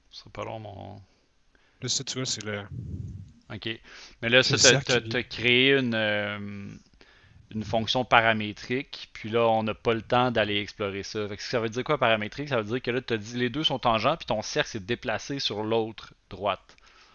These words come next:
Speaker 2: Ouais, ça, là, ce que je peux faire pour, pour con-, contrôler ça, c'est, euh, choisir le cercle en premier pour dire, OK, c'est la ligne qui est tangente
Speaker 1: C'est
Speaker 2: avec.
Speaker 1: ça, mais, mais encore là,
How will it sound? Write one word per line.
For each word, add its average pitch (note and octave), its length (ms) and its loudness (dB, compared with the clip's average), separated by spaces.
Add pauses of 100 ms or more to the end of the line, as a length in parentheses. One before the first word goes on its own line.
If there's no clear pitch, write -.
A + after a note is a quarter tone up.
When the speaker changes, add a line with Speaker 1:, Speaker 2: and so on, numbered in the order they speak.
(120)
Speaker 2:
Ouais, D#3+ 120 10
ça, D3+ 200 8
là, C#3+ 100 6
ce - 80 4
que E3+ 100 4
je - 60 0
peux D#3 140 6
faire E3 300 10
pour, - 240 -2 (240)
pour C3+ 180 0
con-, C3+ 280 0 (520)
contrôler C3 560 2
ça, D3 280 2
c'est, A#2+ 480 -4
euh, A2 380 -4 (1400)
choisir C3+ 420 0
le B2+ 180 0
cercle C#3 340 0
en C#3 140 2
premier B2+ 340 -4
pour - 160 -6
dire, C3 200 -2
OK, A#2+ 200 -4
c'est A#2+ 260 -2
la B2+ 160 4
ligne B2 300 -6
qui - 100 -2
est - 40 -6
tangente A2+ 420 -2
Speaker 1:
C'est A2 60 -6
Speaker 2:
avec. G#2+ 140 -4
Speaker 1:
ça, G#2+ 180 2
mais, A2 300 0
mais A#2 80 0
encore A#2+ 400 6
là, C3 340 2